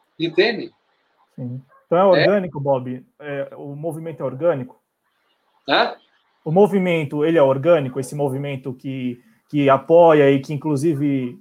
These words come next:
Speaker 2: é,
Speaker 1: Ele é
Speaker 2: topa ir
Speaker 1: orgânico.
Speaker 2: às ruas pelo
Speaker 1: Não,
Speaker 2: Bolsonaro?
Speaker 1: veja bem, tem grana dos irmãos Koch, tem tudo aquilo que a gente já sabe. M B L foi com essa grana, tal, tal, tal.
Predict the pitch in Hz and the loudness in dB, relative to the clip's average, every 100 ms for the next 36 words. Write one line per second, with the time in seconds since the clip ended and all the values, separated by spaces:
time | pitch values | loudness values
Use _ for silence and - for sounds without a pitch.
0 | _ - 139 131 131 127 123 123 - 151 | _ -6 0 0 2 0 -4 -8 0 2
1 | 156 147 147 143 127 147 143 123 - 127 | 4 4 2 0 -2 -4 -4 -6 -8 -8
2 | 131 - - - - - 170 - 254 247 | -2 0 0 -4 -2 0 0 -2 -4 2
3 | 220 220 214 208 190 196 196 185 185 170 | 4 4 4 -2 -4 -6 -2 2 2 0
4 | - 165 165 180 170 - 202 - 262 339 | -6 0 4 4 4 0 -10 -10 -8 -4
5 | 320 330 302 294 339 - 247 220 - 277 | -2 0 -2 0 0 2 4 4 2 2
6 | 175 170 185 180 190 175 190 175 180 170 | 2 4 4 4 4 2 0 -2 -2 -2
7 | 190 175 185 190 165 151 175 175 175 175 | -4 0 0 0 -2 -4 -4 -2 -2 -2